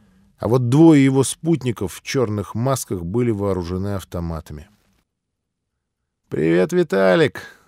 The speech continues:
с усмешкой обратился я к державшему бумаги человеку.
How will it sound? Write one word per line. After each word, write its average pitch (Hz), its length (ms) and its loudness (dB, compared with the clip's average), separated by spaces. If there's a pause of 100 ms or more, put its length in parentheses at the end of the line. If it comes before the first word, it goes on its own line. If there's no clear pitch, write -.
с - 100 -18
усмешкой 110 480 -6
обратился 110 560 -4
я 107 160 -2
к 101 80 -10
державшему 104 640 -4
бумаги 101 400 -6
человеку. 98 640 -6